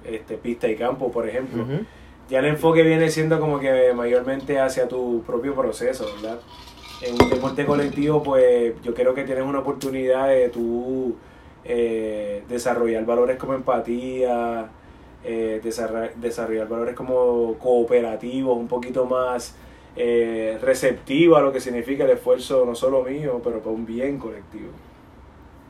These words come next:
Speaker 1: Y es, es, es bien interesante la dinámica, pero con intensidades, con,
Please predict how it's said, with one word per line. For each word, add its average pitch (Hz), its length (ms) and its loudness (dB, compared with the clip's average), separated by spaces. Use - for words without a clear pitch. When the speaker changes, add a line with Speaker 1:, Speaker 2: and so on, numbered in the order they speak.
Speaker 1:
Y 113 100 -8
es, 110 320 -8
es, 117 100 -8
es 131 120 -8
bien 165 180 4
interesante 175 580 6
la 165 120 6
dinámica, 160 640 0
pero 120 760 2
con 131 160 0
intensidades, 135 680 2
con, 131 400 -2